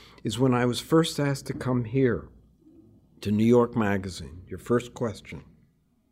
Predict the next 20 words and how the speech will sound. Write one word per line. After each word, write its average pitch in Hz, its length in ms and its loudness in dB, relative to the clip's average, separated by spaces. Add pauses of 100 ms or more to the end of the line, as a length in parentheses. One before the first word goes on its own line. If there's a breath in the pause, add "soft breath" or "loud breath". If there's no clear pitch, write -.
(800 loud breath)
I 120 120 2
said, 123 280 2 (120)
"Oh, 160 100 0
God, 113 420 -2
no. 117 280 -2 (640)
Why 117 180 4
would 156 200 2
I 123 120 2
want 117 560 0
to - 60 -20 (640)
write 120 280 0
for 123 120 0
New 120 140 2
York 113 240 2
Magazine? 127 540 -2
I'm 117 180 0
at 117 160 -2
the 110 80 -8
Village 101 400 0
Voice, - 680 -8